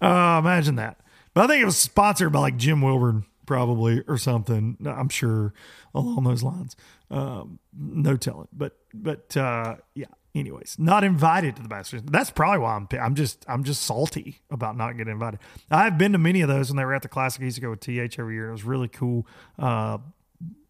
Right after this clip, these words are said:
Bill Huntley, the founder of T H Marine,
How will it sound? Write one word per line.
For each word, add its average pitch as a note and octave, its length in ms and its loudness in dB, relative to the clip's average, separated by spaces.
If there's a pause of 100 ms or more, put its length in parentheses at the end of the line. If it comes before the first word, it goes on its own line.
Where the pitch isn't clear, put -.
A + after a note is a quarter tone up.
(360)
Bill C#3+ 240 2
Huntley, C3+ 420 -2 (760)
the B2+ 140 -2
founder A#2+ 380 -2
of G#2+ 80 -8
T C3+ 180 -4
H A#2+ 220 -10
Marine, A#2 420 -8